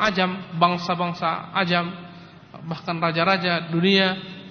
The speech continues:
penguasa-penguasa dunia tidak akan membaca surat tanpa stempel,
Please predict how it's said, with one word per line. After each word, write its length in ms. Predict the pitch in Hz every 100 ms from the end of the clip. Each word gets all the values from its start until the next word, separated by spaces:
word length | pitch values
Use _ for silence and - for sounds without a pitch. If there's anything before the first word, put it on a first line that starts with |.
| - -
penguasa-penguasa 800 | - 160 180 185 175 175 170 165
dunia 300 | 165 175 175
tidak 400 | 175 208 202 175
akan 200 | 185 175
membaca 300 | 170 196 196 190
surat 360 | - 226 214
tanpa 380 | - 208 190 202
stempel, 560 | - 202 190 226 247